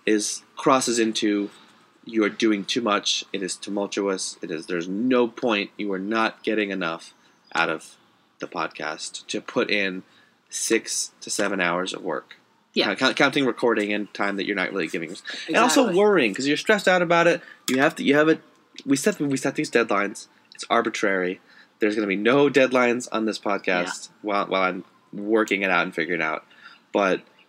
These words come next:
Speaker 2: Yeah, we had Tribecast coming out. The goal was to have it every week.
Speaker 1: Every week. Every
Speaker 2: Yeah.
Speaker 1: week, you and Jake, 'cause it was originally you, Jake, and Jeff. I didn't know about it until later, and then I got involved around episode eight,
Speaker 2: Yeah.
Speaker 1: and then died at episode ten.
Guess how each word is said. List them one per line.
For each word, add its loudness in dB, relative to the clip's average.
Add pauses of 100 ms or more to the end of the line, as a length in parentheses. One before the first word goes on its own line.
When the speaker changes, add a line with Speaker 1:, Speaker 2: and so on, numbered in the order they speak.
(280)
Speaker 2:
Yeah, -6
we -2
had -2
Tribecast 0
coming -2
out. 0 (760)
The -4
goal 2
was 2
to -2
have 4
it -2
every -4
week. -6 (100)
Speaker 1:
Every 4
week. 2 (180)
Every 4
Speaker 2:
Yeah. 4
Speaker 1:
week, 2 (200)
you 2
and 4
Jake, 4
'cause -2
it 2
was 0
originally 2
you, 0
Jake, 0
and -4
Jeff. -2 (420)
I 0
didn't 2
know 4
about 0
it -2
until -6
later, 0
and -4
then -2
I 0
got -2
involved -2
around 0
episode -6
eight, 0 (120)
Speaker 2:
Yeah. -6
Speaker 1:
and -4
then -6
died 4
at 0
episode -6
ten. -8